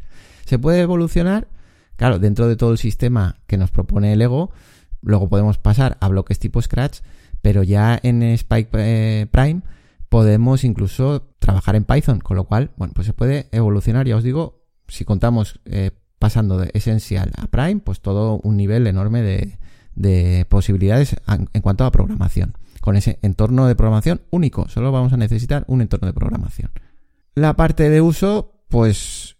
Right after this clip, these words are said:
igual, sin sorpresas aquí, conexión en Bluetooth que no falla, funciona perfectamente, esto es marca de la casa, digamos, eh, la interfaz es muy intuitiva, mm, bueno, pues no es como otros,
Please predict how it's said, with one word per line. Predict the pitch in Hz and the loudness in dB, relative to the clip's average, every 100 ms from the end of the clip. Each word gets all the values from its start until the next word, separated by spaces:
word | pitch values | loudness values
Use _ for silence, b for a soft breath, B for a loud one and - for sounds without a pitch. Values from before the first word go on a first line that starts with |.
| - | -4
igual, | 107 113 104 | 0 2 2
sin | 104 95 | 2 0
sorpresas | - 110 120 120 | 0 0 0 2
aquí, | 113 - 196 208 | 0 0 -2 0
conexión | 127 101 120 123 120 113 | 0 0 0 0 0 0
en | 104 110 | 0 2
Bluetooth | 110 107 131 | 2 2 2
que | - 98 95 | 2 2 2
no | 104 | 2
falla, | 101 120 147 160 | 2 2 2 0
funciona | 135 95 101 101 | 0 -2 0 0
perfectamente, | - - - 113 151 175 | 2 2 2 0 0 -2
esto | 127 - 101 | -2 0 2
es | 95 95 90 | 2 0 0
marca | 92 - | -2 -2
de | 80 | -2
la | 95 | -2
casa, | - 143 180 180 | 0 0 0 0
digamos, | 110 120 160 170 160 | 0 0 0 -2 -2
eh, | - 98 95 92 90 92 | -2 0 2 2 2 2
la | 98 | 2
interfaz | 98 90 95 104 | 0 0 0 0
es | 101 98 | 2 2
muy | 98 | 0
intuitiva, | 98 101 104 143 160 180 190 B B B - | 0 -2 0 0 2 0 -2 B B B -2
mm, | 110 110 107 104 101 | 2 4 4 2 2
bueno, | 104 113 | 2 2
pues | 107 | 2
no | 98 | 4
es | 104 | 2
como | 120 113 | 2 2
otros, | 110 110 101 - - | 4 2 0 -4 -12